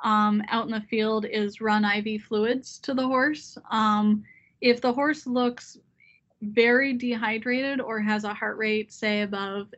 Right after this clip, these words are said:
eighty or so, showing decompensation, that may help.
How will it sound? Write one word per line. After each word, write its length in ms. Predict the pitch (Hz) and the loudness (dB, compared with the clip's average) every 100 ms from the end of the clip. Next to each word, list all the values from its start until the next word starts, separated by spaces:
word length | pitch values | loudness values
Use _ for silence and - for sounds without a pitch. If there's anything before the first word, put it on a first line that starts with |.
| - | -4
eighty 360 | 214 214 233 | -2 0 0
or 120 | 233 | 0
so, 420 | 233 - 226 226 226 | 0 0 0 0 -2
showing 400 | - 208 202 208 | -4 -6 -2 -2
decompensation, 960 | 214 214 196 208 208 202 208 226 214 | -2 -4 -4 -4 -4 -4 -4 0 4
that 240 | 208 196 220 | 4 2 0
may 340 | 214 208 214 | 0 0 -2
help. 460 | 214 208 208 277 | -2 -2 -2 -4